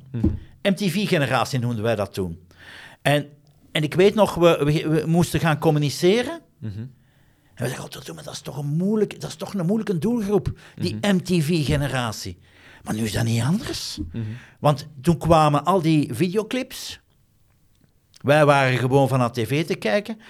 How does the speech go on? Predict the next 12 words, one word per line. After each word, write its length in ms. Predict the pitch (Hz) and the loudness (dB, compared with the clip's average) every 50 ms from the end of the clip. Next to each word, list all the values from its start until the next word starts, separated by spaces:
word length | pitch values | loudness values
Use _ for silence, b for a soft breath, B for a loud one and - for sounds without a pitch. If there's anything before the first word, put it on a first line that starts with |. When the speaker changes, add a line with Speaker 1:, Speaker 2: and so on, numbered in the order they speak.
| B B B B | B B B B
Speaker 2:
Nu 400 | 147 151 175 170 131 - - - - | 4 8 8 8 8 6 2 -8 -4
vinden 280 | 104 147 165 151 135 | 0 2 2 4 4
wij 140 | 147 147 147 | 4 4 4
die 180 | 127 135 135 127 | 2 0 -2 -2
videoclips 580 | 139 185 151 143 165 151 156 156 160 147 - | -2 -2 2 4 2 2 2 2 -2 -2 -2
van 260 | - - 135 131 131 - | 0 -2 -2 -2 -2 0
toen, 520 | - 233 262 247 185 117 85 - - - b b b b b b b b b | 0 2 2 2 0 -2 -4 -8 -12 -20 b b b b b b b b b
vinden 260 | - 143 151 139 113 | 0 2 2 2 4
wij 140 | 131 123 127 | 2 2 2
traag. 720 | 131 - 135 151 190 262 359 359 - - - - - - _ _ b b b b b b b b b b b b b _ _ _ _ _ _ _ _ _ _ _ _ _ _ _ | 0 -2 -2 0 0 0 0 -2 -4 -8 -12 -14 -16 -18 _ _ b b b b b b b b b b b b b _ _ _ _ _ _ _ _ _ _ _ _ _ _ _
En 120 | - 127 | -6 -6
terwijl 480 | - 104 95 104 107 107 98 95 - | -4 -6 -6 -4 -2 -2 -4 -4 -8